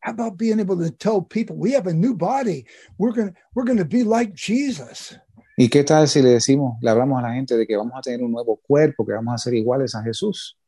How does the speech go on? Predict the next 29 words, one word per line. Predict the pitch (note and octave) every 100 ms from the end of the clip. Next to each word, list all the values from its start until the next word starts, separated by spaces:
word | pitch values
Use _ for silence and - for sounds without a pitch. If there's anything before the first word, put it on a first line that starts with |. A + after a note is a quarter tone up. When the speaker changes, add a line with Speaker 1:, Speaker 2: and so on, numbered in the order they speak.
| -
Speaker 1:
Yeah, | G#3
we're | G#3+ C#4
going | A#3 C#4 G#3+
to | G#3+
the | F3+
city | - B3+ D4 A#3+
of | F#3
God. | D#3 A#3 B3 F3
He's | A3 F3
got | A#3+
a | G3+ -
kingdom, | - D#4 E4+ B3 G3
an | G3+ G#3+
everlasting | C#4+ D#4 C#4+ C#4 - C4 A#3+
kingdom. | - C4+ C4+ F#3+ C3 A2+ _ _ _ _ _
Speaker 2:
Y | A#2
vamos | A2 C3+ C#3
a |
ir | D#3
a |
la | D3
ciudad | A#2+ C3 C#3
de | C#3
Dios. | C3+ G#3+ E3+
Él | D3+
tiene | D#3+ E3
un | D3+ C#3
reino | E3 F3+ D#3+
eterno. | C#3+ G#3+ A3 F#3+